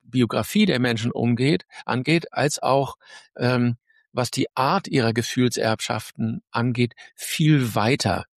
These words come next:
Und das war mein Impuls. Und dann hab ich das, wie mein neugieriges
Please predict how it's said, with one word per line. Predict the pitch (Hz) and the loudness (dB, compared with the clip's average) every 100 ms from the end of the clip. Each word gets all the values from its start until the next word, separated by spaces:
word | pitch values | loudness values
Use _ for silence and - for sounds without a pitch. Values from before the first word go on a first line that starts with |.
| _ _ _ _ _ | _ _ _ _ _
Und | - 107 | -10 -4
das | 123 127 | -4 0
war | 123 | 0
mein | 120 120 | 2 2
Impuls. | 117 110 120 107 - - | 0 -2 -4 -4 -8 -10
Und | - 117 - - - 135 185 - | -4 -4 -4 -12 -14 -12 -12 -12
dann | 127 131 120 117 120 123 - - - - - | -8 -4 -2 0 -2 -4 -14 -20 -20 -20 -8
hab | 127 - | -6 -4
ich | 131 | -2
das, | 135 135 123 | -2 -2 -2
wie | 117 123 123 120 120 _ _ _ _ _ _ | 0 2 4 2 -4 _ _ _ _ _ _
mein | - 110 113 113 | -6 -2 0 2
neugieriges | 120 139 131 135 135 123 127 - - | 2 0 0 0 0 2 0 -2 -6